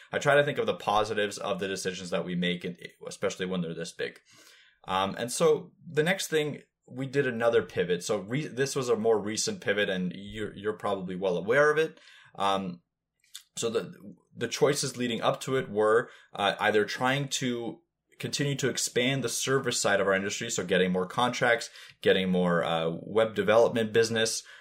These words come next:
or to start focusing on a different platform and a different way to create revenue. And that was a more passive way of creating ele-, revenue by having that developer co-, by generating and creating a developer community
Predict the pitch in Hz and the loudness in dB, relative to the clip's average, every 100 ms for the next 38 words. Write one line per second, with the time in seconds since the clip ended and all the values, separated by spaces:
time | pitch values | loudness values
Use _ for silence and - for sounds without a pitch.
0 | - - _ - 151 156 131 127 - - | -20 -20 _ 6 10 12 10 8 2 -2
1 | 131 120 - 147 160 - - - 151 147 | -2 -2 4 6 6 2 -10 4 4 4
2 | 143 143 135 110 113 107 - 143 147 101 | 2 2 0 -2 0 -2 0 2 2 -2
3 | 120 - - 127 113 113 - 110 104 98 | -6 -10 -4 2 2 2 2 2 2 0
4 | 92 117 131 107 98 104 104 107 - 92 | 0 0 -2 -4 0 2 2 0 -6 -8
5 | - 101 101 101 92 95 95 90 90 80 | -10 -4 0 0 -2 0 2 4 2 -2
6 | 73 95 101 98 92 101 101 95 90 - | -4 0 2 2 2 0 2 0 -2 0
7 | 107 110 113 92 95 90 87 87 - 92 | 2 2 0 -2 2 2 2 -2 -2 -2
8 | 90 82 90 90 90 - 101 98 92 90 | -2 0 0 0 -4 -8 0 2 2 0
9 | 90 - - - 95 - - 107 107 95 | -2 -6 -18 -4 -4 -4 -6 -4 0 0
10 | 95 87 101 104 104 90 - - - 85 | 0 2 4 4 0 -4 -6 -6 -10 -2
11 | 92 92 92 - 117 123 120 113 110 90 | 0 0 -2 0 2 4 4 4 0 -2
12 | 87 110 107 113 110 87 90 90 95 95 | -6 -6 -2 0 0 -2 -2 2 4 4
13 | 95 90 95 95 92 90 - - | 0 -6 -6 -4 0 -2 -2 -12